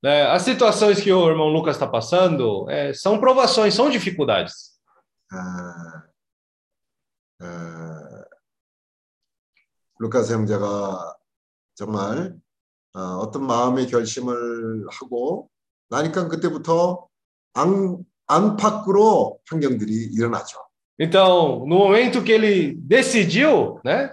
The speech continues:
Speaker 1: se, eh, se consagrar ali, aí começou a vir a pressão, as coisas em cima dele.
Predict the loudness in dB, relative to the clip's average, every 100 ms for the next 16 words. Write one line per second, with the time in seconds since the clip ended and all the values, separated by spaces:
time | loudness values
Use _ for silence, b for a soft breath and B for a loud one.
0 | -12 -6 -2 -2 -4 -10 -20 _ -6 0
1 | 2 4 4 4 4 4 2 2 -2 B
2 | B 0 2 4 4 2 2 2 2 4
3 | 6 6 4 2 2 2 2 0 -2 0
4 | 4 6 6 4 0 B B -10 -2 2
5 | 2 2 0 0 -2 -2 -2 -6 -12